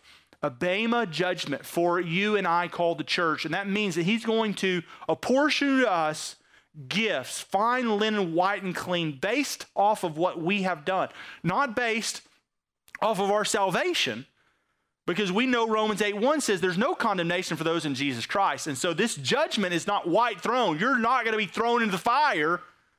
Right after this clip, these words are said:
But what it is, is saying, "What you have done for me will ultimately land you to position in my kingdom long term."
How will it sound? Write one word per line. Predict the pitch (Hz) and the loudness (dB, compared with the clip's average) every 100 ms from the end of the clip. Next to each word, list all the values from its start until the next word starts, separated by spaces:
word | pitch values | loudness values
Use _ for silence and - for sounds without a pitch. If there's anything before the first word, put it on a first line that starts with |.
| _ _ _ _ _ _ _ _ _ - | _ _ _ _ _ _ _ _ _ -2
But | 165 | 2
what | 180 180 | 4 2
it | 170 | 2
is, | 269 311 170 | 2 2 2
is | 160 - | 0 0
saying, | 185 175 165 151 - | 0 -2 -2 -6 -6
"What | 139 190 202 | 0 0 0
you | 196 190 | 0 0
have | 165 143 | -2 -2
done | 190 233 | 0 -2
for | - 165 | -2 -2
me | 165 202 151 127 139 - | 0 0 0 -2 -6 -10
will | 135 160 170 | -2 0 2
ultimately | 202 233 165 156 160 | 2 0 -2 0 0
land | 151 165 185 185 170 | 0 0 0 -4 -2
you | 160 | -4
to | - | -4
position | 135 127 123 190 - 156 143 | -6 -6 -2 -2 0 -4 -2
in | 156 151 | -4 0
my | 156 156 | -2 -2
kingdom | - 180 170 117 110 | -6 -6 -4 -4 -4
long | 117 123 117 | -2 -2 -4
term." | - 135 | -4 -4